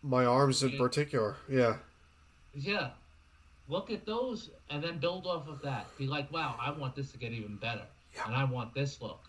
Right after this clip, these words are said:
Speaker 2: I want that. I want this. All right, I'll do this for that. I'll do that for this."
Speaker 1: Yep. Yep.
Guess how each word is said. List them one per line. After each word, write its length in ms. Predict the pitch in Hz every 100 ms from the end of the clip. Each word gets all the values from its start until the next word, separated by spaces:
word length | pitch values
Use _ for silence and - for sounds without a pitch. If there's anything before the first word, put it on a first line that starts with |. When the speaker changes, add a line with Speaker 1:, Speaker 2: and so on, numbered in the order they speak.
| -
Speaker 2:
I 80 | 123
want 340 | 123 110 -
that. 280 | 135 135 - - -
I 140 | - 120
want 160 | 110 -
this. 280 | 139 135 - -
All 100 | 147
right, 220 | 131 117 -
I'll 100 | 117
do 200 | 123 110
this 240 | 135 135
for 160 | - 117
that. 360 | - 117 - - - -
I'll 120 | - 113
do 160 | 120
that 280 | 113 113 -
for 80 | 123
this." 440 | 117 - - - - -
Speaker 1:
Yep. 240 | 127 120 120 - - - - - - - - - - - - - - - - - - - - - - - - - - -
Yep. 220 | 240 254